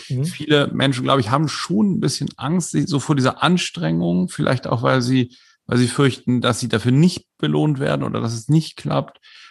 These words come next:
Speaker 2: Aber ich bin da anderer Auffassung. Ich glaube, ähm, dass es sich lohnt, wenn man auch, wenn man auch genug, ja, wenn man natürlich im Bereich unterwegs ist,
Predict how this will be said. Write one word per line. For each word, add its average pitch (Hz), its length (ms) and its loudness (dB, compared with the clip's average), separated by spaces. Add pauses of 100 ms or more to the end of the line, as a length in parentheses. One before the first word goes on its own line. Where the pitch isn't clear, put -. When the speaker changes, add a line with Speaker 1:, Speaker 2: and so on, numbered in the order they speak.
(120)
Speaker 2:
Aber 127 140 0
ich 127 140 -2
bin 147 160 2
da 143 120 2
anderer 135 360 2
Auffassung. - 720 -2
Ich - 160 -8
glaube, 127 540 2
ähm, 110 380 4 (400)
dass 110 200 0
es 107 120 -4
sich 107 220 -6
lohnt, 147 500 -2 (280)
wenn 135 160 -2
man 147 200 0
auch, 117 380 -8 (140)
wenn 131 100 4
man 123 80 4
auch 117 220 0
genug, 127 480 4 (440)
ja, 82 240 -12
wenn 92 140 0
man 98 120 2
natürlich 87 200 -4
im 101 80 -2
Bereich 92 340 0
unterwegs 90 440 -2
ist, - 400 -10